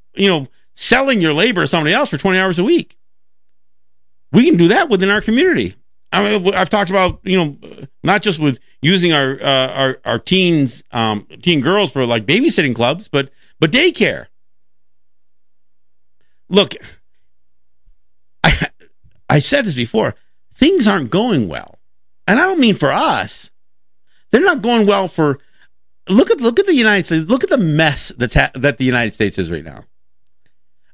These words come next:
Uh, look, I understand the stock market is soaring over twenty-eight thousand, and it's gonna crash, folks.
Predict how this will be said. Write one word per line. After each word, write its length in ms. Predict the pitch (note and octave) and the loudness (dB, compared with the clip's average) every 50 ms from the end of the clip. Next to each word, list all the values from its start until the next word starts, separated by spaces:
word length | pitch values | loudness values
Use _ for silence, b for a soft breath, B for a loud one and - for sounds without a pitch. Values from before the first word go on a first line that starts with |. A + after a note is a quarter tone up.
| - - - | -12 -4 -2
Uh, 80 | A3+ | 0
look, 260 | A#3+ A3+ D#3+ A2+ - - - | 2 2 0 0 -4 -14 -8
I 220 | - E3+ A3+ B3+ B3 | -2 0 2 2 2
understand 380 | A#3 G3+ E3+ C#3 - D#3 C#3+ A#2+ | 2 0 0 0 0 0 0 0
the 40 | A2 | -2
stock 360 | - - G3 G3+ A3 G#3 - | -2 0 0 0 0 -2 -2
market 320 | G3 F3 E3 C#3 A#2 A#2 | -2 -2 -2 -2 -2 -6
is 200 | G2 F2+ F2+ - | -6 -6 -6 -6
soaring 460 | - - G3 G3+ F#3+ F#3 F3+ E3+ D#3 | -2 0 2 2 4 2 2 0 0
over 220 | E3 D3 C#3+ C3 A2 | -2 -4 -4 -6 -6
twenty-eight 540 | - - G#3+ G#3 F#3+ F3 D3 B2+ A#2 - - | -2 0 0 2 2 2 2 0 -2 -2 -2
thousand, 500 | G#3 G#3 G#3 G3+ G3 F#3 D#3 E3+ E3+ - | 0 2 2 2 2 0 0 -4 -4 -2
and 160 | F3 F3+ G#3 | -2 -2 0
it's 160 | A#3 A#3 - | 0 -2 -2
gonna 220 | - F3 E3 D3+ C#3 | -2 -2 0 0 -2
crash, 540 | - - - G#2 F#2+ D#2 D2 C2+ B1+ - - | -4 -6 -6 -4 -4 -4 -4 -8 -10 -12 -12
folks. 500 | - E2 D#2 D2+ D#2+ - - - - | -10 -10 -10 -10 -14 -16 -18 -20 -20